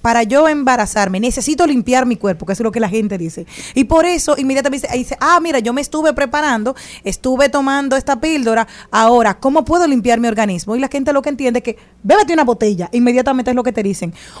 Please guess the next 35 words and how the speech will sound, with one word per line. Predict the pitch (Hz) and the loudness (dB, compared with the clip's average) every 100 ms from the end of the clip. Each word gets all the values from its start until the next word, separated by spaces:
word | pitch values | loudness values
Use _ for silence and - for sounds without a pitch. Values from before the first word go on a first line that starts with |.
| - | -6
Cuando | 285 294 277 269 | 2 4 4 0
estás | 269 - 330 | -4 -2 -2
en | 381 | -2
un | 349 302 | -4 -2
periodo | 269 247 247 202 190 | -2 0 0 0 -2
en | 214 | -4
el | 214 | -4
que | - | -6
estás | 208 - 254 - | -8 -4 -4 -2
planificado | 294 269 - 202 233 233 196 | -4 -4 -4 -2 0 2 0
con | - 202 202 | -4 -4 -4
algún | 190 185 247 | -4 -2 0
medicamento, | 269 240 190 190 202 196 165 | 0 -2 -2 -2 -2 -4 -6
como | 185 180 190 | -6 -4 -4
estos | 196 208 | -6 -10
que | - | -10
acabo | 202 196 208 | -6 -4 -4
de | |
mencionar, | 202 196 240 214 180 - - - - _ _ _ _ | -4 -6 -4 -4 -4 -8 -20 -20 -20 _ _ _ _
¿qué | - 359 359 _ | -2 -2 -4 _
se | - 254 233 | -6 -2 0
debe | 247 226 | 0 -2
hacer | 208 - 359 330 | -4 -4 -6 -4
para | 208 175 | -4 -4
quedar | 185 180 | -4 -4
embarazada? | 180 175 165 - 185 - 190 _ _ - | -4 -6 -6 -8 -12 -14 -20 _ _ -6
Para | 196 | -6
que | 185 | -4
las, | 202 202 - | -4 -6 -8
las | - 214 196 - | -8 -4 -4 -6
pacientes | - 202 233 233 - | -6 -2 -2 -2 -4
que | 220 | -4
nos | 208 | -4
escuchen | 202 202 202 196 | -6 -6 -6 -8
sepan. | 165 - - | -10 -16 -20